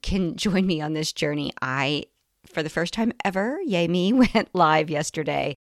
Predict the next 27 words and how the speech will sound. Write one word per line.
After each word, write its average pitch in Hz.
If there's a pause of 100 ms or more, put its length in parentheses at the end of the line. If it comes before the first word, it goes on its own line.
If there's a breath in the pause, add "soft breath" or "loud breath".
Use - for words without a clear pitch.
(280)
in 160
three 170
chunks, 151
and 151
I 156
started 147
walking 147
through 139
the 139
sort -
process 143 (100)
of 127
my 139
pantry. -
So -
I 151
am 156
focusing 147 (440 loud breath)
this 147
step-by-step -
plan 143
on 135
the 127
pantry 147
just -
to 147
give 135